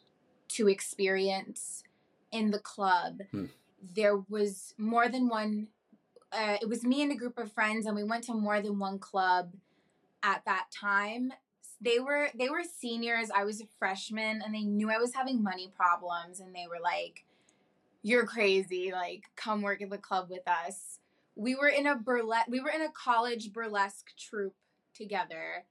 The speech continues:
Speaker 1: I was doing drag and burlesque on my college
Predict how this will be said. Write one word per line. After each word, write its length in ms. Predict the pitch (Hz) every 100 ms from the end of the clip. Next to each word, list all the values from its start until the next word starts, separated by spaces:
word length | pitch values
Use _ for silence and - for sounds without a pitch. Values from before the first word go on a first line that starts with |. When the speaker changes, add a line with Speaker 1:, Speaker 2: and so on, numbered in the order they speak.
| _ _ _
Speaker 1:
I 60 | 202
was 200 | 202 196
doing 520 | - 226 220 220 220 - _ _ 190 180
drag 600 | 208 202 220 226 233 208
and 160 | 214 208
burlesque 640 | 202 190 185 185 - _ 202
on 160 | 202
my 140 | 202 196
college 440 | - 233 240